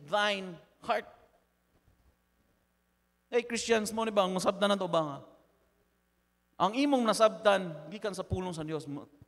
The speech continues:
mabutang ganyan sa imong kasing-kasing. Mo na, ako nang giwali dito sa, sa ilang, pagwali na ko ng Pastor, Pastor na, ah, Pastor, Pastor Bear, salamat din sa iyong prayers, ang protection dito.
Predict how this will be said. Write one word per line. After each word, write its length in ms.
mabutang 560
ganyan 240
sa 80
imong 160
kasing-kasing. 640
Mo 160
na, 320
ako 160
nang 140
giwali 480
dito 240
sa, 160
sa 160
ilang, 320
pagwali 400
na 100
ko 140
ng 80
Pastor, 240
Pastor 240
na, 240
ah, 240
Pastor, 560
Pastor 240
Bear, 400
salamat 400
din 120
sa 120
iyong 120
prayers, 600
ang 160
protection 400
dito. 480